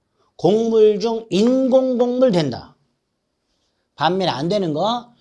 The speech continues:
국유재산 중 행정재산 안 된다. 행정재산. 해운대 배-, 바닷가 같은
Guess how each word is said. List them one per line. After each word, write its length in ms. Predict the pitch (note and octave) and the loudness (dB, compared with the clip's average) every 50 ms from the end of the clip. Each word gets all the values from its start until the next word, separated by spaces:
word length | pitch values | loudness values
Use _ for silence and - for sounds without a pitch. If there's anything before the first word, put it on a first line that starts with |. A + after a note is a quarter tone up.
| _ _ _ | _ _ _
국유재산 960 | - - F3 F#3+ G#3+ A3+ G3+ A3 G#3+ - G3+ G3+ G3+ G3 G3 F#3 F#3 F3 D#3+ | -6 -4 -2 -2 -2 -2 -2 -2 -2 -2 -2 -2 -2 -2 -4 -6 -8 -8 -6
중 440 | E3+ A3 B3+ C#4 C#4+ C#4+ C4+ C4+ - _ _ _ _ _ _ _ _ | -2 -2 -2 -2 -2 -4 -6 -10 -14 _ _ _ _ _ _ _ _
행정재산 920 | - - - C#4 D4 D4 C#4+ C#4+ C4+ B3 D4+ C#4+ D4 C#4+ C#4 A3+ F#3+ A3+ F#3+ | -10 -8 -6 -6 -4 -4 -4 -2 0 0 0 0 0 0 0 2 2 0 -2
안 100 | D#3 C#3+ | -2 -4
된다. 560 | C#3+ D#3+ D#3 C3 G#2 - G#2 C#3 F3 - _ _ _ _ _ _ _ | -6 -8 -10 -12 -14 -16 -18 -20 -20 -20 _ _ _ _ _ _ _
행정재산. 720 | - C#3 C3 C3 B2+ A2 F#2+ D#2+ D#2 F2 E2+ G2+ C#3 E3 E3 _ _ _ _ - - _ _ _ _ _ _ _ _ _ _ _ - _ _ _ _ _ _ _ _ - - | -14 -14 -12 -12 -12 -14 -16 -18 -20 -20 -20 -20 -20 -20 _ _ _ _ _ -20 -20 _ _ _ _ _ _ _ _ _ _ _ -20 _ _ _ _ _ _ _ _ -2 0
해운대 420 | G#3+ A#3+ B3 B3 B3 A#3+ A#3+ A3 | 2 2 2 2 0 0 0 0
배-, 260 | A#3 - D3 D3+ D#3+ - | 0 0 -2 -2 -2 0
바닷가 460 | - G#3+ - A#3 A#3 A#3 - A3 G3+ | 0 2 2 2 2 0 -2 -4 -4
같은 380 | - - D#3+ B2+ A2 F#2 - | -4 -6 -8 -8 -10 -12 -16